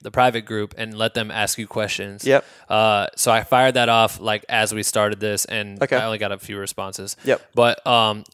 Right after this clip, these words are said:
Speaker 1: Robert Riviera,
Speaker 2: Mm-hmm.
Speaker 1: he wants to know what your favorite city is to shoot in.
Speaker 2: Wow. Uh, good question, Robert. I've never heard that before. Um,
Speaker 1: Let's do it in America, and where's your favorite, like, country that you shot in? I wanna hear both.
Speaker 2: Hmm. Okay.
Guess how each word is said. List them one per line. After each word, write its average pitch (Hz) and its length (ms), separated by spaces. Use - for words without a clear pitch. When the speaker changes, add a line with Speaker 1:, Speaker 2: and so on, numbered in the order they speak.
Speaker 1:
Robert 127 560
Riviera, 110 680
Speaker 2:
Mm-hmm. 139 180
Speaker 1:
he 127 180
wants 120 220
to 123 60
know 113 100
what 104 80
your 104 80
favorite 107 340
city 101 300
is 95 200
to 107 100
shoot 107 240
in. 65 160
Speaker 2:
Wow. 120 460
Uh, 120 400
good 180 180
question, - 440
Robert. 117 240
I've 156 100
never 180 180
heard 135 160
that - 140
before. - 240
Um, 123 260
Speaker 1:
Let's 120 140
do 175 160
it 131 80
in 143 80
America, 139 520
and 117 140
where's 117 180
your 120 60
favorite, 113 480
like, - 300
country 107 380
that - 140
you - 60
shot 50 320
in? 50 140
I - 60
wanna 110 160
hear 101 140
both. - 360
Speaker 2:
Hmm. 139 140
Okay. 160 420